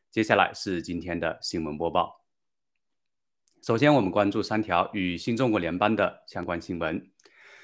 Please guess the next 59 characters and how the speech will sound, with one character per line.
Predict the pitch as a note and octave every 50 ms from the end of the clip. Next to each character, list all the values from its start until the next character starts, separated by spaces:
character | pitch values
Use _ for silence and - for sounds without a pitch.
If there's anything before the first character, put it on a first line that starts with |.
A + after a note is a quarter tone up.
| - - _ _ _
中 | - E3+ F#3
共 | F#3+ F3+ D#3
病 | D3+ D#3 C3
毒 | - F#2+ G2 A2 G#2+
康 | - - D#3+ D#3+ D3+
复 | C#3+ C#3 A#2+
后 | - D3 A#2+ G2+ - -
仍 | G2+ G#2 A2+ C3+
可 | C3 - G2+ E2+
能 | D2+ D#2 E2 F#2+ A2
患 | - - - B2 F#2 F2 - - -
癌 | D#2 D#2+
症， | F2+ - D#3 C3+ G2+ - - _ _ _ _ _
经 | - - D#3+ E3
济 | D3+ C#3+ A#2
黑 | A2+ - D3 C#3+
暗 | C#3 B2 G2+
时 | F#2 - -
代 | E2 F2+ E2 D#2+ - - _ _
即 | - - G2 D#2+
将 | - - E2+ D#2+ D#2+
到 | D#2+ F#2 D#2+ D2
来。 | C#2+ C2+ C#2+ C#2+ _ _ _ _ _ _ _ _ _ _ _ _ _ _ _ _ _ _ _ _ _ _ _ _ _
在 | - D3+ C3+ B2 A#2+
十 | A#2 - - C3+
二 | C3+ C#3
月 | C3 B2+ A2+
十 | - - C3
九 | A#2+ A2
日 | F#2 F#2+ G#2+ G#2
的 | F#2 F#2+ F#2 F2+ F2
大 | F#2 G2+ F#2+
直 | - -
播 | E2+ F2+ F#2+
当 | F#2+ F#2+ F#2+ F#2+
中， | F#2+ G#2+ G#2 A2 A2 - _ _ _
郭 | - E3+ D#3
文 | D#3+
贵 | F3 F#3 E3
先 | - - D3 C3 B2+
生 | - C#3+ C3 C3 B2+ A#2
着 | - G2 F2+ G#2+
重 | - E3 C3+ G#2 F2+
提 | - - A#2
醒 | A2 - G2 D#2+
各 | - G2
位 | F2+ F2 F2
战 | - G2+ F2
友， | D#2+ D#2+ D#2+ - - _ _ -
务 | F3 E3 C#3+
必 | A2+ C3 A2+
要 | G#2+ G#2 F#2+
注 | F2+ - A#2 G2+
意 | F#2+ F2+ F2+ - -
两 | F#2+ G2+ F#2+ D#2 D2+ D2
个 | - A2+ G2
坏 | - - G2 F2
消 | - F#2 F2 E2
息。 | - - F#2 E2+ F2